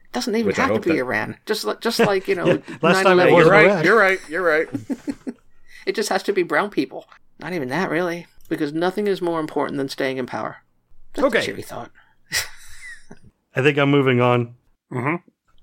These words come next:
Speaker 3: Next thing that I had, this is, so I put, I kinda wanted that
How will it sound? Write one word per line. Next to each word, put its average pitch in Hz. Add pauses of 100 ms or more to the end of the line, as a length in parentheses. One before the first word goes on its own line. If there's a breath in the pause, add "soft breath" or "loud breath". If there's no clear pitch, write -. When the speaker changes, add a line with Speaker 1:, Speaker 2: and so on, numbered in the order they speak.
(120)
Speaker 3:
Next 190
thing 226
that 190
I 175
had, 175
this 190
is, 160
so 156
I 139
put, 175
I 135
kinda 175
wanted 135
that 139